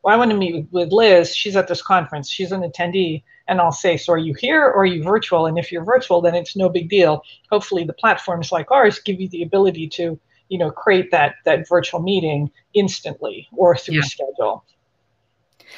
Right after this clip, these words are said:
Speaker 2: Yeah, I think it would be very interesting to see that people in person,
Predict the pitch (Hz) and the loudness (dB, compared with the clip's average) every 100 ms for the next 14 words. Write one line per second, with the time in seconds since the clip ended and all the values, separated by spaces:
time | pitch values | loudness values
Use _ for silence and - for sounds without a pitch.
0 | - - 185 196 226 240 214 180 170 180 | -20 -4 0 0 0 0 0 0 2 2
1 | 180 170 165 170 156 - 165 165 156 160 | 2 -2 -4 -2 -4 -4 -6 -6 -6 -10
2 | 156 160 156 143 - 160 151 151 - - | -8 -6 -4 -4 -6 -8 -4 -4 -6 -4
3 | 170 156 147 147 143 147 143 151 | -2 -2 -2 -6 -4 -4 -2 -4